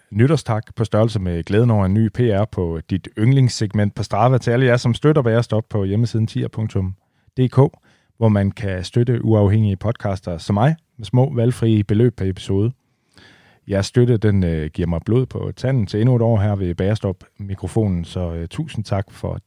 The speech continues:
det. Blandt alle, som, øh, støtter, er der en, ja, apropos dagens emne her, øh, gulerod af de ekstra gode at sætte tænderne i.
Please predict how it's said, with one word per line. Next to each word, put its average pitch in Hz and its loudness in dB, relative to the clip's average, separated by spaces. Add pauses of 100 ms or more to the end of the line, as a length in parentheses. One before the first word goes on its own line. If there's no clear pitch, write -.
det. 107 -2 (760)
Blandt 147 4
alle, 127 2
som, 95 -2
øh, 87 -6
støtter, 127 0
er 95 -2
der 95 0
en, 82 -4
ja, 82 -10 (220)
apropos 92 -2
dagens 92 -2
emne 101 -2
her, 95 -2 (100)
øh, 85 -8 (140)
gulerod 131 2 (160)
af - -8
de 107 2
ekstra 117 0
gode 117 4
at 117 2
sætte - -6 (180)
tænderne 120 0
i. 123 -4